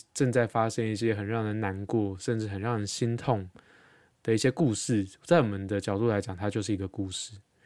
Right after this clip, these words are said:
可是它远，它远远不只是故事，它是一个真实发生的一件事情。那这些事件的背后，其实都会有很多很多的人是需要去面对创伤，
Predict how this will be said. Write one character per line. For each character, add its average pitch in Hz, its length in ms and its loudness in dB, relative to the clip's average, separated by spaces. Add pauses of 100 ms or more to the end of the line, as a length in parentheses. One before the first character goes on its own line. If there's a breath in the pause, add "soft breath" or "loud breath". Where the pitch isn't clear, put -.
(260 soft breath)
可 110 160 -2
是 117 180 4
它 120 180 2
远， 113 440 0
它 135 140 2
远 117 200 4
远 110 160 0
不 123 100 0
只 104 200 -4
是 107 140 -2
故 107 200 0
事， - 120 -6
它 107 140 -6
是 120 100 0
一 113 40 2
个 104 80 0
真 120 220 0
实 107 160 -6
发 110 160 -2
生 110 180 -6
的 98 60 -4
一 92 40 -6
件 101 160 -4
事 101 260 -2
情。 - 300 -8 (560 loud breath)
那 156 140 8
这 170 100 8
些 175 120 12
事 170 260 6
件 151 200 8
的 120 80 6
背 131 220 6
后， 127 120 8
其 - 220 2
实 107 80 6
都 113 160 4
会 120 240 6
有 107 140 4
很 104 180 -2
多 113 160 2
很 107 160 -2
多 107 180 2
的 104 100 2
人 98 440 -2
是 104 680 0
需 - 220 -4
要 117 120 6
去 117 160 -2
面 113 180 0
对 110 140 2
创 110 280 -2
伤， 101 380 -6